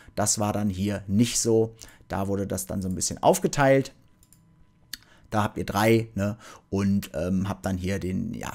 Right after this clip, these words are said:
ist ein bisschen anders zusammengestellt an der Stelle mit den Farben. Dann gibt es noch, äh, die Starlancer Max. Das gönn-, Ganze könnt ihr mit Store Credits bezahlen.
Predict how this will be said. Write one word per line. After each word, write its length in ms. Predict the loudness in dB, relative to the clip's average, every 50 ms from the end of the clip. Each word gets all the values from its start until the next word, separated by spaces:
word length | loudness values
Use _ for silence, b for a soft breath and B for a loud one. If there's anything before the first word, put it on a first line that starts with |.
| -8 -4
ist 160 | -2 0 0
ein 100 | 0 0
bisschen 240 | -2 -4 -6 -6 -10
anders 340 | -14 -14 -12 -10 -10 -10 -8
zusammengestellt 720 | -4 -2 -2 -2 -2 -4 -8 -8 -10 -10 -10 -12 -16 -18 -20 _ -14
an 100 | -10 -10
der 100 | -10 -10
Stelle 280 | -10 -12 -12 -12 -14 -12 _ -6
mit 160 | -4 -2 -2
den 100 | -2 -2
Farben. 300 | -2 -4 -6 -6 -8 -14 -18 _ B B B B B B B B B
Dann 200 | 6 8 10 10
gibt 160 | 8 6 6
es 160 | 4 4 6
noch, 320 | 6 6 4 4 2 0 0
äh, 140 | 2 4 6
die 180 | 6 6 6
Starlancer 600 | 4 4 2 4 4 4 4 4 2 2 2 4 4
Max. 340 | 4 4 4 2 2 2
Das 220 | 2 2 2 2 2
gönn-, 180 | 2 2 2 0 -2 0
Ganze 300 | 0 2 2 2 0 -2
könnt 200 | 0 0 0 0
ihr 100 | 2 0
mit 160 | 0 0 0
Store 360 | -2 0 2 2 2 2 2
Credits 360 | 2 2 2 4 4 2 0
bezahlen. 640 | -2 -6 -6 -4 -2 0 0 2 2 2 2 0